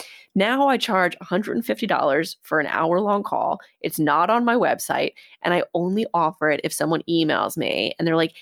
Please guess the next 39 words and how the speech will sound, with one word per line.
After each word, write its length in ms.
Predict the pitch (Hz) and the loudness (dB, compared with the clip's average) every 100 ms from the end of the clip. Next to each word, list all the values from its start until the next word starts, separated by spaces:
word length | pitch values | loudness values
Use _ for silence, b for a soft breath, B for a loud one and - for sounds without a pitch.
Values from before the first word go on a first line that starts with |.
| B | B
"Hey, 320 | - 254 254 240 | 0 2 4 4
Rachel, 320 | 240 233 226 B B - | 2 0 -2 B B -4
can 100 | 220 | -2
I 40 | |
talk 180 | - 220 | 2 0
to 60 | 220 | 2
you 40 | |
on 40 | 190 | 0
the 60 | |
phone?" 280 | 185 247 208 | 2 4 4
And 80 | 160 | 4
I 100 | 156 | 2
say, 240 | 160 151 151 | 2 0 2
"Yep, 260 | 226 - _ | 2 0 _
here's 360 | 175 180 190 190 | -2 2 2 0
this 420 | 208 208 - - _ - | -2 -2 -6 -8 _ -2
thing." 360 | 269 247 220 226 _ _ _ _ - | 2 2 0 -6 _ _ _ _ 0
And 560 | 196 185 175 175 175 - _ _ _ _ _ - | 4 6 4 4 2 -4 _ _ _ _ _ -2
if 160 | 185 180 | 0 2
I 40 | |
don't 120 | 165 | 0
hear 160 | 165 160 | 2 2
back, 340 | 170 175 247 | 4 2 2
I'm 100 | 185 | 0
like, 220 | 135 139 - - | 0 -2 -4 -4
"Okay, 460 | 151 160 208 247 - | -2 0 0 2 2
I 100 | 160 | 0
guess 160 | 160 | 0
they 120 | 160 | 0
just 180 | 156 165 | 0 0
wanted 240 | 165 160 160 | 0 0 0
free 200 | 165 160 | 0 0
information 540 | 156 170 220 - 311 | 0 0 0 2 2
and 100 | 151 | 2
they 60 | 104 | 0
called 260 | 151 139 | -2 -2
it 100 | - | -2
a 60 | - | -2
day." 320 | - 214 294 | 0 2 0